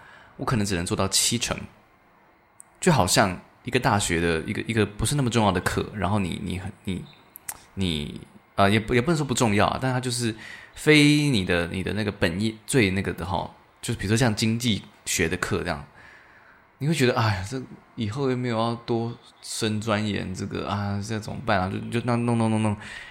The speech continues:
好像念得没有那么认真的话，大概就是做到七十分。其实这个不好也不坏，它就是，就那个样子。但是如果你希望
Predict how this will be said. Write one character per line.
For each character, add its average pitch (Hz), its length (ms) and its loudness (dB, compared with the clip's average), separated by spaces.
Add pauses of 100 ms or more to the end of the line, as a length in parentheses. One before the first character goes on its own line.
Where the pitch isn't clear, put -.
(480)
好 104 80 2
像 131 100 4
念 143 140 6
得 113 40 4
没 131 120 4
有 139 40 4
那 135 60 2
么 127 100 4
认 123 220 8
真 98 220 2
的 92 40 0
话， - 440 2
大 120 100 0
概 110 100 2
就 110 60 -2
是 110 80 -2
做 107 160 2
到 95 100 6
七 - 280 2
十 - 180 -2
分。 95 240 -6 (2250)
其 151 320 4
实 147 160 2
这 151 100 4
个 139 80 10
不 135 220 2
好 55 720 4
也 - 100 -4
不 - 160 -8
坏， 85 340 4
它 110 80 2
就 143 140 0
是， 143 120 -4 (100)
就 139 120 0
那 117 140 4
个 104 80 6
样 92 240 4
子。 - 220 -2
但 131 120 2
是 120 120 -2
如 123 100 2
果 120 100 2
你 98 200 -2 (680)
希 - 280 6
望 139 240 6